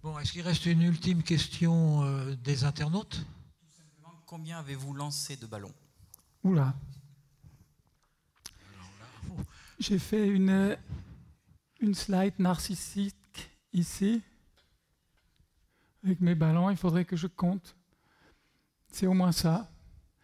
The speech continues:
Speaker 3: Euh, pour ces deux-là, j'ai été le responsable scientifique, alors l'in-, l'initiateur. Et puis, euh, là, j'ai fait ma thèse.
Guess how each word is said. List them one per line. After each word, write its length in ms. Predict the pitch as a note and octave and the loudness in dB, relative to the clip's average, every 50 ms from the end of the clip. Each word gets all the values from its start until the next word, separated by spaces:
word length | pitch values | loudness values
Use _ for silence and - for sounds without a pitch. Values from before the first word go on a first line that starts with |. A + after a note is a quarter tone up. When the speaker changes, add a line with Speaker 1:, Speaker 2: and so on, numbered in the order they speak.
| _ _ _ _ _ _ _ _ _ | _ _ _ _ _ _ _ _ _
Speaker 3:
Euh, 260 | - C#4 D4 C#4+ C#4 C4+ - - | -10 -8 -8 -8 -10 -10 -6 -4
pour 140 | F3+ D#3+ | -4 -4
ces 140 | - - G3+ | -2 -2 -2
deux-là, 480 | F3 - F#3 G3 F#3 F#3 F#3+ F#3+ F#3+ F#3 | 0 0 0 2 2 2 2 2 2 2
j'ai 120 | E3 F#3 | 2 0
été 220 | F3 - - F3+ E3+ | 0 2 2 2 2
le 60 | E3+ | 4
responsable 800 | E3 D#3 F3 E3 - - F#3 E3+ D#3+ - F#3 F3 F3 D#3 D#3+ D#3+ | 4 2 2 0 0 -2 -2 -2 0 0 0 0 2 2 2 2
scientifique, 800 | D3+ - - E3+ D#3+ D3+ - - E3 - - - A#3 A3+ - F#3 E3 D3 D#3+ A#3 D4+ | 0 0 0 2 2 2 0 -2 -4 -4 -2 -2 -2 -2 0 0 0 0 0 -2 -2
alors 220 | C#4 F3+ E3+ E3 D#3+ | 0 0 2 2 2
l'in-, 280 | E3 E3 E3 F3 A3 F#4+ F#4 | 2 2 2 2 0 -2 -2
l'initiateur. 840 | E3+ D#3+ E3 E3+ E3+ - - E3+ D#3+ - - F3 F3 F#3 A3+ G3+ - _ _ _ _ _ _ _ _ _ _ _ _ _ _ _ _ _ _ - | 0 2 4 4 2 0 0 -2 -2 -2 -2 -2 -2 0 -2 -6 -10 _ _ _ _ _ _ _ _ _ _ _ _ _ _ _ _ _ _ 0
Et 120 | D#3+ D#3+ D#3 | 2 2 0
puis, 480 | - - - - E3 D#3+ E3 D#3+ D3+ | -2 -4 -4 -2 0 2 2 2 2
euh, 160 | D3 C#3+ C#3 C#3+ | 2 0 0 0
là, 120 | D3 D#3+ | 0 -2
j'ai 120 | D3+ D3+ | -2 -4
fait 180 | C#3+ - - D#3+ | -6 -4 -2 -2
ma 140 | C#3 C#3+ C#3 | 0 -2 -2
thèse. 480 | - - D#3+ D3+ D3+ F3 E3 D3 D#3 | -2 0 2 2 4 2 2 0 -2